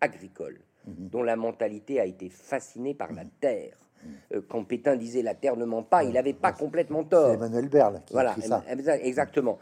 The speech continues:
Speaker 2: Mm.
Speaker 1: Quand, mais la terre ne ment pas, c'est pas complètement
Speaker 2: Oui,
Speaker 1: faux,
Speaker 2: oui,
Speaker 1: c'est
Speaker 2: oui,
Speaker 1: assez
Speaker 2: oui,
Speaker 1: juste.
Speaker 2: oui, oui.
Speaker 1: Donc, il y a le caractère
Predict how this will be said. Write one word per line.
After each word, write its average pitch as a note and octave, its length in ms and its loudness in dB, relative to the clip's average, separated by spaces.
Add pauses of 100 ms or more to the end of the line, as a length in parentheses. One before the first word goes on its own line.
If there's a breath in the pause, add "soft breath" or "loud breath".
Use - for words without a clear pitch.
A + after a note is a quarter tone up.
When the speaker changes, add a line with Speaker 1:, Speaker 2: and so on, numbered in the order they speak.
Speaker 2:
Mm. F#2+ 120 -10
Speaker 1:
Quand, C3 260 0
mais B2+ 240 0
la A#2 140 0
terre G#3 200 2
ne E3+ 100 2
ment C#3 160 2
pas, G3+ 140 0
c'est C3 140 -6
pas A#2 160 -8
complètement D3 480 -4
Speaker 2:
Oui, F3+ 80 -4
Speaker 1:
faux, C4+ 160 2
Speaker 2:
oui, C4+ 80 -2
Speaker 1:
c'est B3 160 -4
Speaker 2:
oui, D#3 80 -4
Speaker 1:
assez B2+ 220 -6
Speaker 2:
oui, - 40 -8
Speaker 1:
juste. C4 300 -6
Speaker 2:
oui, B2+ 40 -18
oui. - 80 -16 (200 loud breath)
Speaker 1:
Donc, C3 180 2 (240 soft breath)
il A2+ 60 -2
y B2+ 40 6
a C3 60 6
le B2+ 200 -4
caractère D3 500 -4